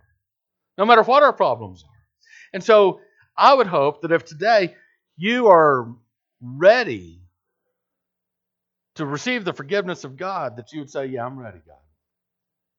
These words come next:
And you can settle it right there where you are right now,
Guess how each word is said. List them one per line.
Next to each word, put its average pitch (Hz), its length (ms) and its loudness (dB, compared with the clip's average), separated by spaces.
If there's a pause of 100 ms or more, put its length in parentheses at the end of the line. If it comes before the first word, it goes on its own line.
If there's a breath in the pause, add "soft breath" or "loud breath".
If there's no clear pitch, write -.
(360)
And 190 120 -10
you 254 60 -6
can 190 120 -10
settle 180 280 0
it - 20 -8
right 170 280 -8
there 175 180 -6
where 160 160 -10
you 139 120 -10
are 117 120 -6
right 92 220 -10
now, 90 260 -20